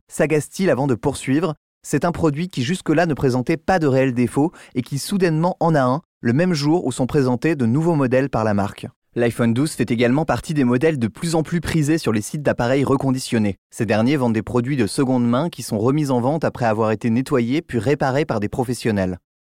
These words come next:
Depuis ce matin, ces enseignes font face à une avalanche de demandes de la part de leurs clients. « Nous avons déjà reçu beaucoup d'interrogations sur les risques réels. La plupart veulent savoir si l'appareil est dangereux »,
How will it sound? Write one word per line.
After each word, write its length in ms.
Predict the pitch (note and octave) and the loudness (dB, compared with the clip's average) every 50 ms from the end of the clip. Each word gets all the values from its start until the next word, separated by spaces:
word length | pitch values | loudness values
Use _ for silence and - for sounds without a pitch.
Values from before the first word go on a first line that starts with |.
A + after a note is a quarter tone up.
| _ | _
Depuis 220 | - A2 - - B2 | -6 -6 -4 -6 -4
ce 120 | - C#3 | -2 0
matin, 320 | B2+ A#2+ - D#3 D#3 - | 0 0 2 0 0 0
ces 180 | - - C3 G#2+ | 0 -2 -2 0
enseignes 360 | A2+ A2+ - D#3 D#3+ D#3+ B2+ | -2 0 0 0 0 0 0
font 160 | G#2+ - A#2 | -2 -2 -4
face 240 | - - D3 D#3+ - | -2 0 -2 0 0
à 40 | A#2 | 0
une 160 | G#2 G#2 A#2 | 0 2 2
avalanche 340 | C#3 C#3+ D#3 C#3+ D#3 D#3+ C3+ | 2 2 2 2 0 0 0
de 80 | B2+ A#2 | 0 0
demandes 380 | G#2 C3 B2 C3 C#3+ E3+ D#3+ | 2 2 2 2 2 2 0
de 60 | C#3 | 0
la 120 | A#2+ G#2+ G#2+ | 0 0 0
part 180 | - C#3+ D3 | 0 -2 -2
de 80 | B2 B2 | 0 0
leurs 140 | G#2+ A2 G#2+ | -2 -2 -2
clients. « 300 | - - A#2+ G#2+ F#2+ F2 - _ _ _ _ _ - | -2 -2 0 0 0 -2 -6 _ _ _ _ _ -2
Nous 80 | A2 | 0
avons 160 | A#2 A2 A#2 | 2 2 2
déjà 240 | A#2+ A#2+ A2+ A#2 A#2+ | 2 2 2 4 2
reçu 320 | A2+ A#2+ A2 - - C3+ A#2 | 2 2 0 -2 -6 -4 -2
beaucoup 260 | A2+ D3+ D3+ - F#3 | -2 -2 0 0 0
d'interrogations 640 | D#3 D#3+ - D#3 B2+ C3 B2+ B2+ B2 - - E3 D3+ | 0 0 2 2 2 2 2 0 0 -2 -2 -4 -4
sur 140 | - - | -2 -2
les 80 | A2 G#2+ | 0 0
risques 240 | A2 C#3+ C#3 - - | 0 -2 -2 -2 -2
réels. 420 | A#2+ G2 B2+ B2+ A#2+ A2+ C3 E3+ D#3+ _ _ _ _ - | 0 2 4 4 4 4 2 0 -4 _ _ _ _ -4
La 80 | A#2 A2+ | -4 -2
plupart 360 | - C#3 B2 - D#3+ D#3 B2+ | -2 -2 0 0 2 2 2
veulent 160 | A#2 D3+ E3+ | 2 0 0
savoir 400 | - - D3 B2+ B2 C#3+ D3 E3 | 2 2 2 2 4 2 0 0
si 120 | - - A2+ | 0 -2 0
l'appareil 400 | G#2+ - - B2 A#2+ D3+ E3 - | 0 0 0 0 2 2 0 0
est 80 | - A2+ | -2 -2
dangereux », 460 | G2+ C3+ C#3 D3+ B2 A#2+ A#2+ B2 | 0 0 2 2 2 2 2 0